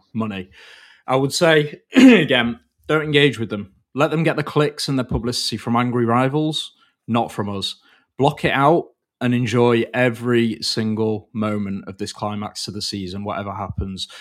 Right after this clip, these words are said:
The discussions over ownership, charges, the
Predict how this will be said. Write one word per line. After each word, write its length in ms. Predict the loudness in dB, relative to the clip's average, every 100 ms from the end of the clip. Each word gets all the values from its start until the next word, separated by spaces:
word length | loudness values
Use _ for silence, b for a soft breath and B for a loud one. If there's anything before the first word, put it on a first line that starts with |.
| B B -10
The 80 |
discussions 640 | -4 0 0 0 -2 -2 0
over 500 | 0 0 0 -2 -6 _
ownership, 640 | -2 0 0 0 -2 -2 -4 -10
charges, 800 | -8 -2 -2 -2 -4 -6 -6 -10 _
the 180 | -12 -12